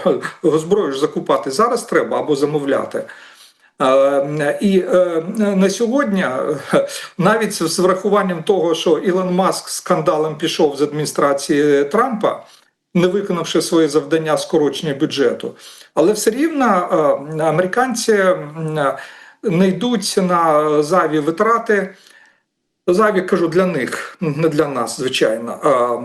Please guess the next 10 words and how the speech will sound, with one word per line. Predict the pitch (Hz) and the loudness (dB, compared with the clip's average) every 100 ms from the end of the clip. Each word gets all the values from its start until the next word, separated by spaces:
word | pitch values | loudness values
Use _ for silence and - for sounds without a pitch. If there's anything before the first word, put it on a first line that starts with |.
| 123 151 | -6 -2
а, | 131 131 135 151 151 | 2 4 4 2 2
вони | 160 202 233 | 4 2 2
намагаються | 208 196 185 165 165 156 | 2 0 2 0 0 0
економити, | 156 185 151 143 151 165 214 | 0 -2 -2 -2 -4 0 0
е, | 202 196 190 180 160 | 0 0 2 2 -2
на | 160 170 175 | -6 -2 0
різних | 170 151 160 | 0 0 -2
програмах. | - 165 160 165 160 151 139 - 147 139 - _ _ _ _ _ _ _ _ _ _ - - - | 0 0 2 0 0 0 -2 0 0 0 -12 _ _ _ _ _ _ _ _ _ _ -20 -12 0
І, | 190 | 4
е, | 180 | 4